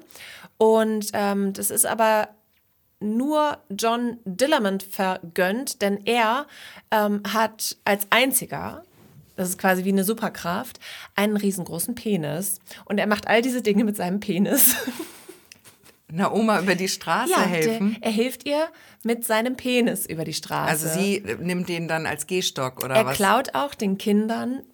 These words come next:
Speaker 1: mit seinem, äh, schlängeligen Penis das Eis. Und er kann den Penis auch zu einem Propeller formen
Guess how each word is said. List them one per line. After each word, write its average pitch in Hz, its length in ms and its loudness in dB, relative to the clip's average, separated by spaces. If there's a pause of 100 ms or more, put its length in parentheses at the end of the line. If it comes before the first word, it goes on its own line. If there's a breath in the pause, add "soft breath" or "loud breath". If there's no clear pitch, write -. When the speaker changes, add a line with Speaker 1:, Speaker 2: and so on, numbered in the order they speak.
(140)
Speaker 1:
mit 202 180 0
seinem, 208 480 0 (100)
äh, - 460 -6
schlängeligen 233 640 -2
Penis 247 560 0 (140)
das - 280 -4
Eis. 165 540 -6 (320 loud breath)
Und 240 160 4
er 220 100 4
kann 254 220 0
den 233 140 2
Penis 247 260 -2
auch 208 160 -8
zu - 160 -6
einem 202 200 2
Propeller 220 540 2
formen 180 640 -4